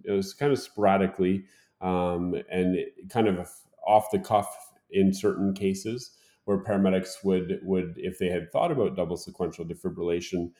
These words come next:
they could then patch through to the medical director, uh, who would then have a discussion about whether or not it should be used. So we had a number of cases over the, the years after that,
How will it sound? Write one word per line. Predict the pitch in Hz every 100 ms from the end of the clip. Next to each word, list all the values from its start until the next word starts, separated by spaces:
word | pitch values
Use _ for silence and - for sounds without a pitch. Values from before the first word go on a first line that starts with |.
| _ _ -
they | 92
could | 98
then | 95 92 90
patch | 101 87 - -
through | 98 95
to | 90
the | 92
medical | 95 98 92 92 85
director, | 85 92 95 - 95 95 - _ _ _ _
uh, | 82 87
who | 98 95
would | 92
then | 95 95 92 90 - _ -
have | - 98
a | 92
discussion | 87 - 135 - 101
about | 90 85
whether | 90 90 87
or |
not | 85 82
it | 71
should | - 85
be | 90
used. | 95 95 82
So | -
we | 104 117
had | 175
a | 196
number | 123 104 101
of | 95
cases | - 90 - 98 95 -
over | 82 85
the, | 82 80 78 - _
the | 90
years | 87 90 87 - -
after | 90 - 98
that, | 104 143